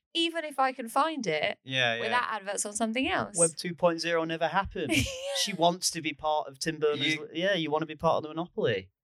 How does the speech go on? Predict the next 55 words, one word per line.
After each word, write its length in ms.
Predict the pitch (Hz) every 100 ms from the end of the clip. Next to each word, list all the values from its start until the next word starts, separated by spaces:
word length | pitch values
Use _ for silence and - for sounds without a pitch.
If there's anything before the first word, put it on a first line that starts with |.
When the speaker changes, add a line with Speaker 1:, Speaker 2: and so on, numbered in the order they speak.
| -
Speaker 1:
I, 240 | 285 294 -
I, 60 | 254
<laughs> 0 |
I 1000 | 247 254 254 571 - 539 539 508 539 508
don't 100 | 466
know 60 | 392 494
what 100 | 587
you're 80 | 554 587 453
saying 260 | 427 554 480
to 280 | 494 381 285
me. 120 | 480 453
Speaker 2:
<laughs> 520 | - 294 208 269 - - -
What, 120 | 208
Speaker 1:
Tim 100 | -
Speaker 2:
you 60 |
like 140 | 190 -
Speaker 1:
Burton's 260 | 185 -
Speaker 2:
watching 140 | 208 190
normal 180 | 196 185
Speaker 1:
Monopoly. 180 | 196 185
Speaker 2:
T 100 | 190
V? 120 | 196 185 - -
Because 260 | 269 349
that's 220 | 294 277 254
a 40 |
lost 300 | 247 269 -
thing 200 | 285 311
nowadays, 420 | 247 151 123 117 123
isn't 80 | 247
it? 120 | 123
Like, 200 | 135 127
most 180 | 156 160
people, 160 | 165
you 80 | 170
just 120 | 175
watch 80 | 440
Speaker 3:
Yeah. 160 | 523 180
Speaker 2:
stuff 60 | 170
on 80 |
iPlayer, 400 | 165 165 160 160 190 190
Speaker 3:
You 160 | 240
are 140 | 277 240
the, 80 |
Speaker 2:
skip 80 | - 214
Speaker 3:
you 140 | 269
are 60 | 277
Speaker 2:
through. 80 |
Speaker 3:
the 80 | 226
guardian 480 | 220 247 240 214 160
of 60 | 147
your 140 | 160
own 320 | 156 156 143 135
viewing, 440 | 143 175 165 117 107
right? 240 | 107 120 143
Speaker 2:
Yeah. 200 | 165